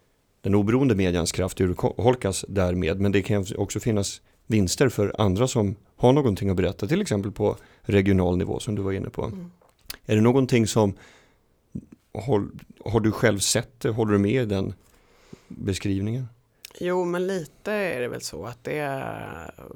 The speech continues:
Speaker 2: om man går tillbaka återigen tjugohundrafjorton och den valrörelsen så var väl det lite både det vi själva har kommit fram till, men också den kritiken som framfördes mot alliansen, att vi inte hade en framåtblickande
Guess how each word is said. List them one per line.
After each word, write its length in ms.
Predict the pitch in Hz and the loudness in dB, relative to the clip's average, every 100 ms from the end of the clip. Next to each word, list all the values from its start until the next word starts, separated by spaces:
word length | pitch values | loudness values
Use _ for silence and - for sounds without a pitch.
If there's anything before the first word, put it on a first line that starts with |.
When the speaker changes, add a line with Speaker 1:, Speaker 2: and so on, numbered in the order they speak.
| - - | -16 -14
Speaker 2:
om 140 | - 139 | -10 -8
man 140 | 139 | -8
går 120 | 143 | -8
tillbaka 360 | 135 127 127 123 | -10 -10 -10 -10
återigen 340 | 120 - 120 | -10 -10 -12
tjugohundrafjorton 1500 | 117 127 120 120 - - 139 156 139 127 - _ - 165 160 131 | -10 -12 -10 -14 -16 -14 -8 -8 -8 -14 -20 _ -8 -4 -4 -6
och 60 | |
den 240 | 120 120 123 | -8 -8 -4
valrörelsen 720 | 135 131 110 143 185 170 139 | -4 -4 -4 -4 -4 -6 -10
så 120 | - | -8
var 180 | 131 135 | -6 -6
väl 120 | 131 | -4
det 160 | 151 156 | -2 -2
lite 580 | 147 127 - 117 120 117 - - - - - - - - - - _ _ - | -4 -6 -10 -8 -10 -12 -20 -20 -20 -20 -20 -20 -20 -20 -20 -20 _ _ -10
både 460 | 170 165 160 170 | -2 2 4 2
det 220 | 160 165 165 | 2 2 2
vi 120 | 160 | 0
själva 380 | - 170 147 180 | 0 0 2 0
har 60 | |
kommit 260 | 185 180 180 | 0 -4 0
fram 240 | 135 127 | 0 0
till, 280 | 123 120 127 | -4 -6 -4
men 120 | 131 | -6
också 220 | 127 - 131 | -6 -6 -6
den 160 | 123 | -6
kritiken 340 | 123 127 117 123 | -8 -12 -12 -12
som 140 | 123 | -12
framfördes 760 | - 120 120 131 131 127 - - | -8 -8 -6 -6 -6 -8 -10 -12
mot 280 | 139 123 - | -10 -10 -8
alliansen, 480 | 127 123 110 123 123 | -6 -6 -6 -8 -10
att 140 | 127 - | -12 -10
vi 240 | 131 135 | -8 -6
inte 260 | 135 120 135 | -8 -10 -12
hade 280 | 127 127 | -10 -6
en 220 | 147 147 143 | -6 -6 -8
framåtblickande 1700 | - 135 123 117 - _ 131 131 131 131 _ 127 123 120 117 117 | -8 -8 -10 -14 -18 _ -20 -14 -12 -12 _ -10 -10 -10 -12 -12